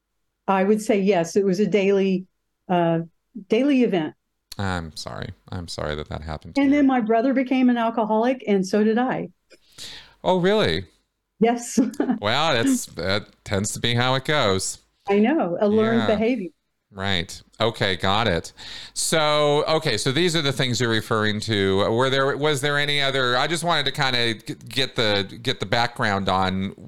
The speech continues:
Speaker 2: you know, where this goes.
Speaker 1: Yeah.
Speaker 2: And, and so with your family situation, were there any other points or details that you feel are important to what occurred later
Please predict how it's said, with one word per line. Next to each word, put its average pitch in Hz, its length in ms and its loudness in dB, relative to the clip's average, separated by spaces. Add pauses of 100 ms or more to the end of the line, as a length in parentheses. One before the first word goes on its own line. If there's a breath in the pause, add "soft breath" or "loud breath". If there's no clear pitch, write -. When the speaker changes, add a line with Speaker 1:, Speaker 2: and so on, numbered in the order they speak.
(140)
Speaker 2:
you 110 160 -4
know, 98 80 0
where 104 260 2
this 104 220 -4
goes. 120 420 -2 (680 loud breath)
Speaker 1:
Yeah. 123 160 2
Speaker 2:
And, 123 200 -2
and 127 180 -2
so - 180 0
with 143 200 0
your 151 120 -2
family 135 320 -2
situation, 123 580 -2
were 110 140 0
there 120 160 0
any 127 280 0
other 117 600 0 (180)
points 139 460 -2
or 110 80 -2
details 117 600 -4
that - 120 -6
you 113 80 -10
feel 113 220 -4
are 101 120 -4
important 110 540 -6
to 98 360 -4 (300 loud breath)
what 113 160 0
occurred 107 500 -2
later 110 600 0